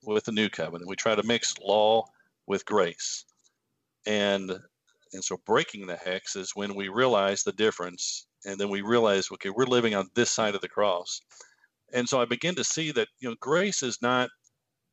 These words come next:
grace is not just about forgiveness, you know, for when you fall.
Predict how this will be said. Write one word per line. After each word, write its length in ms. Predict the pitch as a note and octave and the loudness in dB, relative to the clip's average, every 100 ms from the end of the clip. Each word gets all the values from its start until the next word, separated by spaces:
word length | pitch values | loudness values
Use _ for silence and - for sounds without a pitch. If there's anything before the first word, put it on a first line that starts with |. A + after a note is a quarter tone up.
| _ _ _ _ _ _ - | _ _ _ _ _ _ -4
grace 280 | D#3 F#3+ | 0 0
is 140 | C3+ A#2 | 0 0
not 200 | C3+ C3+ | -2 0
just 200 | B2+ B2 | -4 0
about 220 | A2+ A2 | 0 -2
forgiveness, 880 | - G2+ A2 A#2+ G#2 G2 - - - _ _ _ _ _ _ _ _ _ _ _ _ _ - | -8 -8 0 0 0 -4 -4 -6 -10 _ _ _ _ _ _ _ _ _ _ _ _ _ -10
you 100 | A#2+ | -2
know, 140 | G#2+ | -2
for 140 | - | -2
when 160 | A2 A#2 | -2 -2
you 80 | - | -4
fall. 640 | - B2+ G#2 D2+ F2 A2 | 0 2 2 0 -6 -10